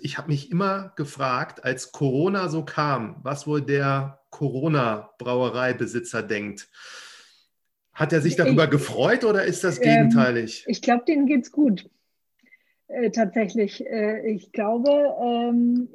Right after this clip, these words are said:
Speaker 2: am Anfang dachte ich auch, „Boah, das ist bestimmt ein Super-gau.“ Äh, aber letztendlich, dann haben ja viele irgendwie darüber, äh, gescherzt und, äh, sich mit Corona-Bier fotografiert.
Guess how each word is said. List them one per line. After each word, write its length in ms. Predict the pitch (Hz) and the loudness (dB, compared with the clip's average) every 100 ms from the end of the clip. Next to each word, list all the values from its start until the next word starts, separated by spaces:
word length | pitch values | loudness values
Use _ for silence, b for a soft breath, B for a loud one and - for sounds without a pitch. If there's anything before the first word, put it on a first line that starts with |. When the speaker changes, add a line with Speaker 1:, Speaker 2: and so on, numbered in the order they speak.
| - - | -6 -2
Speaker 2:
am 140 | 233 | -2
Anfang 380 | 262 277 302 277 | 0 -2 -4 0
dachte 280 | 262 254 269 | 0 0 -4
ich 160 | 226 - | -8 -6
auch, 200 | 247 - | -6 -6
„Boah, 180 | - 214 | -6 -6
das 160 | 214 185 | -6 -10
ist 200 | 226 - | -14 -8
bestimmt 360 | 220 294 262 | -6 -4 -4
ein 60 | 254 | -2
Super-gau.“ 720 | 233 294 269 233 202 208 320 b b b b _ - | 0 0 0 -2 -4 -6 -6 b b b b _ -4
Äh, 180 | 233 240 | -2 -2
aber 200 | - 240 | 0 2
letztendlich, 580 | 240 233 - 226 240 294 | 2 0 -2 -2 0 0
dann 220 | 269 240 | 0 0
haben 120 | 247 262 | 0 0
ja 140 | 254 | -2
viele 400 | 247 262 269 262 | 0 0 2 2
irgendwie 460 | 233 240 247 247 247 | 0 -2 0 2 2
darüber, 680 | 240 247 240 254 247 247 - | 2 2 2 4 2 0 -2
äh, 200 | 240 233 | -2 -2
gescherzt 760 | 247 - 226 226 247 - - | -2 -2 -2 -2 -4 -6 -12
und, 360 | 247 233 240 254 | -4 0 0 -2
äh, 260 | 240 233 | -6 -4
sich 180 | 226 247 | -4 -6
mit 200 | 247 - | -8 -8
Corona-Bier 600 | 240 233 247 247 226 240 | -4 0 0 0 0 0
fotografiert. 960 | - 220 254 247 240 - 247 254 240 | -2 -6 -4 -6 -6 -2 -2 -2 -6